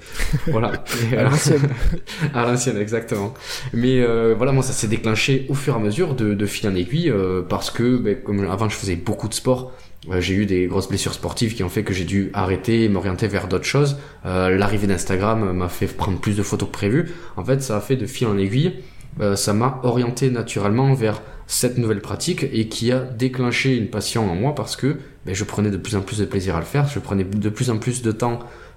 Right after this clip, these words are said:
Speaker 2: pour apprendre, pour le faire, et au final, en fait, ça, le, le, le déroulé de ma vie a fait que, euh, j'ai découvert en moi cette passion, et je pense,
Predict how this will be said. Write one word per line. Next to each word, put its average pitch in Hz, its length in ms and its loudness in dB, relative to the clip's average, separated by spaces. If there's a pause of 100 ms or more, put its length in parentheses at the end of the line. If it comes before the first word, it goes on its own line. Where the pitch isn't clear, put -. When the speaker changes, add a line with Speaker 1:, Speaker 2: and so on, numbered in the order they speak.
(120)
Speaker 2:
pour 127 240 2
apprendre, 143 400 2
pour 107 140 2
le 101 60 0
faire, 147 260 0
et 98 260 4
au 101 120 0
final, 127 360 0
en 104 80 0
fait, 127 160 0
ça, 98 360 -2 (460)
le, 110 440 2
le, 98 800 0 (180)
le 104 100 0
déroulé 135 320 2
de 127 60 0
ma 107 120 2
vie 147 280 0 (160)
a 107 100 -2
fait 135 220 0
que, 127 480 -2
euh, 92 320 -2
j'ai 117 420 -2
découvert 117 500 -2
en 104 40 0
moi 110 160 2
cette - 200 -4
passion, 131 440 0
et 107 80 2
je 101 100 -2
pense, 139 380 0